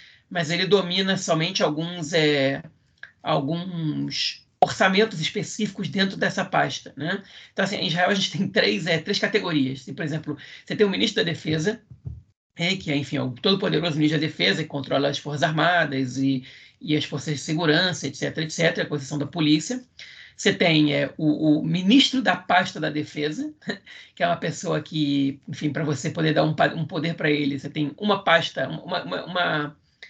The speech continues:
enfim, algum, alguns setores da parte da defesa que você dá pra ele. Então, essa pessoa tem status de ministro, mas ele não é o ministro da defesa, ele é o ministro da pasta da defesa.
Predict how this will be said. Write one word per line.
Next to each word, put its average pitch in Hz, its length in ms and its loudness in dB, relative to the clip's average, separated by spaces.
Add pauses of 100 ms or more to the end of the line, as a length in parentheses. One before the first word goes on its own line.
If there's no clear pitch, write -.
(120)
enfim, - 120 -8
algum, 170 420 -2
alguns 170 220 0
setores 202 440 4
da 165 80 -2
parte 160 180 -2
da 160 60 -2
defesa 151 280 -4
que - 60 -14
você 156 140 -6
dá 151 140 -2
pra 165 160 2
ele. 185 320 -2 (240)
Então, - 100 -8
essa 190 140 -4
pessoa 165 260 -2
tem 214 140 0
status 190 380 0
de 185 100 2
ministro, 196 680 0 (360)
mas 170 160 -2
ele 196 120 6
não 202 100 6
é 190 140 4
o 233 100 6
ministro 214 300 0
da 175 80 -4
defesa, - 340 0
ele 170 80 -2
é - 20 0
o 165 60 0
ministro 185 360 -4
da 160 120 2
pasta - 380 -6
da 151 80 0
defesa. 160 540 -2